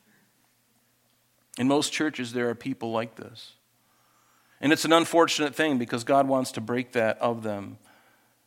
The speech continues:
They express very little love, show no grace. Everything's about do's and don'ts. And if you were to liken these kinds of folks to a food, you might think of a raisin.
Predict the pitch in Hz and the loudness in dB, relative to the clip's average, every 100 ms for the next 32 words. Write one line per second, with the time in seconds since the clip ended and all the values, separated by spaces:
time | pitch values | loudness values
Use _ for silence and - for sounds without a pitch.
0 | _ _ _ _ _ _ _ _ _ _ | _ _ _ _ _ _ _ _ _ _
1 | _ _ _ _ _ _ _ _ _ _ | _ _ _ _ _ _ _ _ _ _
2 | _ _ _ _ _ _ _ _ _ _ | _ _ _ _ _ _ _ _ _ _
3 | - - 120 120 - - 131 120 127 135 | -20 -8 -4 -2 -4 -2 -2 0 0 2
4 | 135 131 127 120 120 123 - 135 131 131 | 2 0 0 2 2 0 -2 0 0 0
5 | 123 120 120 123 - - - 123 127 143 | 0 -2 0 -2 -8 -12 -8 -4 -2 -2
6 | 135 127 127 123 113 139 143 127 131 123 | -2 4 4 4 0 2 4 2 0 2
7 | 127 131 127 - 123 120 165 180 156 - | 2 2 0 -2 -2 0 6 8 8 4
8 | - - 156 151 208 214 156 143 156 156 | -2 6 8 10 10 8 4 4 2 0
9 | - 175 175 147 131 160 165 - - 156 | 6 6 6 0 0 2 2 2 0 0
10 | 131 190 190 143 139 147 123 156 151 127 | 0 2 4 6 4 4 2 -4 -2 0
11 | 127 151 135 98 95 | 0 -2 -4 -8 -12